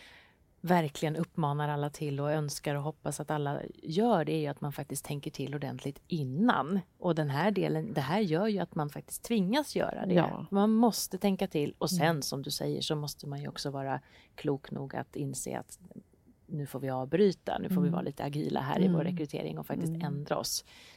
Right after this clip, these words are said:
Speaker 1: Det blir ett, en annan grej
Speaker 2: Mm.
Speaker 1: såklart,
Speaker 2: Mm.
Speaker 1: eh,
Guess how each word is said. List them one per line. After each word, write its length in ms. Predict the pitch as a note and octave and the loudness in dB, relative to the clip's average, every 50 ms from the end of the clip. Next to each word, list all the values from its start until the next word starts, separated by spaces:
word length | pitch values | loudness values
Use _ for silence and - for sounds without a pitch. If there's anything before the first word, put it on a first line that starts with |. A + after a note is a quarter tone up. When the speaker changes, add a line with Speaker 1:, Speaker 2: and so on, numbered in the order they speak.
| - - | -10 0
Speaker 1:
Det 120 | - F3 | 0 0
blir 260 | D3 E3 E3+ D#3 D#3 D3+ | 2 4 4 4 4 4
ett, 160 | D3+ D3 _ _ _ - | 2 0 _ _ _ -6
en 160 | - E3 F3 - | -4 -4 -2 2
annan 460 | F#3 F3 D#3+ D#3 D#3 D3 C#3+ C#3+ C#3+ | 2 2 2 2 0 0 0 0 2
grej 300 | F3 E3 D#3+ C3+ C#3+ D#3+ | 2 4 4 4 6 4
Speaker 2:
Mm. 120 | E3+ F3+ | 4 2
Speaker 1:
såklart, 600 | E3+ D#3+ E3 - D#3+ E3 - - D3+ _ - - - | 2 -2 -2 -4 -4 -2 -2 -2 -2 _ -8 -6 -4
Speaker 2:
Mm. 800 | - D#3+ D#3+ D#3 D#3+ D#3+ D#3+ E3 E3+ F3 D#3+ D3+ C#3+ C#3+ C#3+ D3 | -2 -2 -2 -4 -4 -6 -10 -10 -6 -6 -4 -4 -4 -6 -8 -8
Speaker 1:
eh, 100 | - | -10